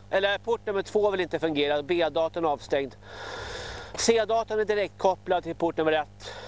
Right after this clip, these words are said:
Det fungerar. Fibermodemet blinkar någon grön lampa. Det ska vara en gul som ska blinka egentligen. Men det fungerar i alla fall. Det är felanmält det här.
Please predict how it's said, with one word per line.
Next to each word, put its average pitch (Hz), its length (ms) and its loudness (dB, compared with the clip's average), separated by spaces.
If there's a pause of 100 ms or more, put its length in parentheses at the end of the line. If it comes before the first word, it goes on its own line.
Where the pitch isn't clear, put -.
(120)
Det 160 120 4
fungerar. 139 680 0 (1300)
Fibermodemet 202 960 0 (920)
blinkar 185 540 0
någon 185 120 0
grön 185 340 0
lampa. 147 380 -2
Det 143 80 -4
ska 175 120 0
vara 175 100 4
en 180 100 -2
gul 196 320 0
som 190 140 -4
ska 180 120 2
blinka 160 340 0
egentligen. 135 420 0
Men 165 100 0
det 180 80 0
fungerar 196 420 0
i 170 40 0
alla 151 140 2
fall. 135 160 0
Det 160 60 -4
är 170 40 -2
felanmält 185 680 0
det 147 80 0
här. 113 220 0